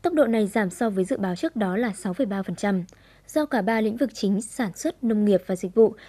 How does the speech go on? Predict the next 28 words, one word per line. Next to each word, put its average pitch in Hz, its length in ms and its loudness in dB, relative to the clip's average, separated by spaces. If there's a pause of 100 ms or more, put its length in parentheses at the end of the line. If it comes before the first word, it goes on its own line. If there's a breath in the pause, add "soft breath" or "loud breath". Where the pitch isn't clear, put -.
(120)
đều 240 180 6
chịu 233 240 -4
tác 302 140 -4
động 254 200 -2
từ 185 120 -4
dịch 175 180 -8
covid 240 260 -4
mười 202 100 0
chín. 202 260 0 (1200 soft breath)
vix 349 180 0 (120)
thừa 233 120 4
nhận, 208 220 4 (340 soft breath)
dự - 160 0
báo 226 200 2
về 277 140 2
tăng 240 160 0
trưởng 214 240 0
năm 202 120 0
hai 214 100 0
nghìn 196 140 2
không 202 160 -4
trăm 202 160 -2
hai 190 100 0
mươi 190 220 2
rất - 220 -4
không 214 180 0
chắc 254 180 -4
chắn 185 240 0